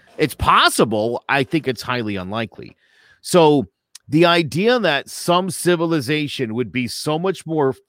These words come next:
far, farly advanced than us at this point in time,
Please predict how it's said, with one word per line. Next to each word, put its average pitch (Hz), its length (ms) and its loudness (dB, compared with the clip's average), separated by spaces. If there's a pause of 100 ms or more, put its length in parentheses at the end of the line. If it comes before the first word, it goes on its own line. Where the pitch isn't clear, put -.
far, 147 360 2
farly 139 500 0
advanced 120 460 -2
than 101 140 -4
us 71 360 -12 (520)
at 104 180 -4
this 135 180 2
point 127 360 -4
in 113 160 -4
time, 87 500 -4